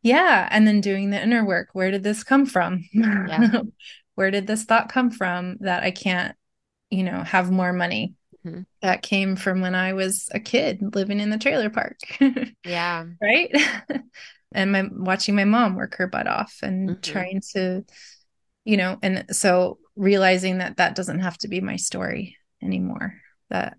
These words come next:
Speaker 1: I can have a new story. And it's hard to see when you can't see it, but I encourage you to ask the question, "Is it true?"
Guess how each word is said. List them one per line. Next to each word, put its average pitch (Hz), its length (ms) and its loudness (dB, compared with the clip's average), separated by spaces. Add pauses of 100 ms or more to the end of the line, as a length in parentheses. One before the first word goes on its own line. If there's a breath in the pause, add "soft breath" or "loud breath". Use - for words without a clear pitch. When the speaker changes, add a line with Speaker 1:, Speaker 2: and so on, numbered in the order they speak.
Speaker 1:
I - 180 -2
can 185 180 -2
have 175 160 -2
a 170 40 -2
new 170 140 0
story. 175 600 -6 (360)
And 180 380 -2 (560)
it's 208 160 -2
hard 208 300 2
to 220 60 0
see 220 360 2
when 202 160 2
you 185 80 -2
can't 190 320 -4
see 226 280 0
it, - 220 -2
but 220 360 -2 (880 loud breath)
I 190 60 6
encourage 208 520 6
you 202 100 4
to - 80 -2
ask 180 200 -2
the 185 100 -8
question, - 580 -6
"Is - 140 -10
it - 120 -12
true?" - 300 -8